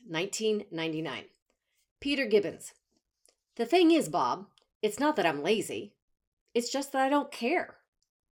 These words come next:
Bob Porter. "Don't, don't care?"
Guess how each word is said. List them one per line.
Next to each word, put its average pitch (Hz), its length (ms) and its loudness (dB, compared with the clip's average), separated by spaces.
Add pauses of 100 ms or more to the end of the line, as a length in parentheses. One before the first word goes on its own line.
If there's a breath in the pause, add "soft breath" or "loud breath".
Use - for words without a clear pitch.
(640)
Bob 180 360 2
Porter. 170 420 -2 (720)
"Don't, 170 420 -2 (540)
don't 156 320 -6
care?" 208 680 -2